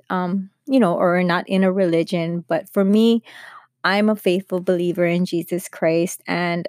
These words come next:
you know, I hope that you don't get offended if I do bring that into my messages.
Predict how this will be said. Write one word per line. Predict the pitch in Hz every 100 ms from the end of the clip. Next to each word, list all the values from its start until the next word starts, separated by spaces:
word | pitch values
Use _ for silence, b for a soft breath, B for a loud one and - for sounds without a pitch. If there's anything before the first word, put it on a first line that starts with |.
| -
you | 185
know, | 175
I | 165
hope | 190 214 -
that | 190 -
you |
don't | 190 196
get | 190 -
offended | 185 - 196 175 185 185 180 262 247 _
if | 202 208 214 - - -
I | 190
do | 190 - 190 185 202 190 B B _ _
bring | - 185 185
that | 180 -
into | 180 190 -
my | 196 190
messages. | 165 185 180 196 180 185 -